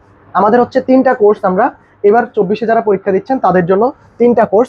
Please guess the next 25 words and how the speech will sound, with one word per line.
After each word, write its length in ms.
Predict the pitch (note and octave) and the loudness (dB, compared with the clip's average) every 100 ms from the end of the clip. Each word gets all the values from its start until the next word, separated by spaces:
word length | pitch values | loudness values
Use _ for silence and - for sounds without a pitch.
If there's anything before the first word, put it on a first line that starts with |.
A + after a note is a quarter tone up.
| G3 | -2
একটা 120 | G#3 | -2
হচ্ছে 160 | G3 G3+ F#3 | -2 0 2
লিনিয়ার, 320 | F#3 G3+ C#4+ - _ _ - | 2 2 0 -4 _ _ -6
একটা 120 | F3 | -4
হচ্ছে 140 | F#3 G3 | 0 0
লিনিয়ার, 260 | F#3+ G3 - | 2 2 2
আর 60 | F#3 | -2
একটা 100 | F3+ | -4
হচ্ছে 140 | F3 F3+ | -6 0
ক্যালকুলাস, 420 | G3 F#3 A#3+ D4+ - _ - | 0 2 0 0 -6 _ -2
আর 60 | F#3 | 0
একটা 120 | G3 | 0
হচ্ছে 160 | - G#3 - _ - F#3 | -2 -2 -4 _ -2 2
analytic 380 | G3 F#3 G3+ A3 | 2 2 2 0
and 80 | G#3 | 0
vector 240 | F#3 G3 F3 E3 | 0 -2 -2 0
geometry। 400 | F#3 F3+ - D4 - _ _ G#3 | 0 0 -2 -6 -6 _ _ 0
এই 120 | A3+ - | 0 2
তিনটা 240 | A3+ G#3 G3+ | 2 2 0
কোর্স 160 | G#3 B3 F3+ | 0 0 0
আমরা 140 | F3+ F3+ G3 | 2 2 0
এক 60 | G3 | 0
হাজার 180 | G3+ G#3 F#3+ | -2 -2 -2
টাকায় 220 | F3+ F3 | 0 0
নিচ্ছি, 260 | F3 - | -2 -4